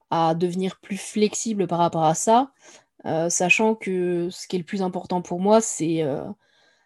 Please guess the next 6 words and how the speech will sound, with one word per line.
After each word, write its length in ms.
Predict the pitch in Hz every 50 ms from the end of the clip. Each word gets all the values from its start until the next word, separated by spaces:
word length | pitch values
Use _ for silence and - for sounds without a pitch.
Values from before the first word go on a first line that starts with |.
| _ _ _ _ -
c'est 320 | - - - - 190 202
pas 160 | - - 180 170
forcément, 680 | 202 185 - - 202 196 202 202 202 202 196 185 175
euh, 60 | 165
voilà, 360 | 165 185 196 196 185 156 135 147
euh, 320 | 113 - - - 98